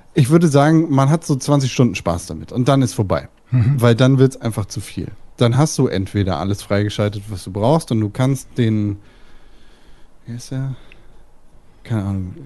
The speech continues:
Speaker 1: Äh, du
Speaker 2: Forager.
Speaker 1: kannst, äh, genau, du hast das Fabergé-Ei gefunden und du kannst alles kaputt machen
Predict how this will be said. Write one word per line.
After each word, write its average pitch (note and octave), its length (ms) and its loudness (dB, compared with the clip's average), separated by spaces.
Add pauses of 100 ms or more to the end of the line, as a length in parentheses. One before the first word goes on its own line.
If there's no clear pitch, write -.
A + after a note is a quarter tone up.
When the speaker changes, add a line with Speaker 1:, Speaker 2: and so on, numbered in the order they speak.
(220)
Speaker 1:
Äh, A#2+ 40 -6
du A#2 100 -4
Speaker 2:
Forager. B2+ 760 6 (760)
Speaker 1:
kannst, B2 120 0
äh, A2+ 40 2
genau, G#2+ 260 2
du G2 80 0
hast A2 180 0
das A#2 160 -4
Fabergé-Ei A#2+ 680 2
gefunden C3+ 480 0
und B2 80 0
du A2 60 -4
kannst A#2+ 220 2
alles A#2 200 -4
kaputt D#3 320 -2
machen E3 280 2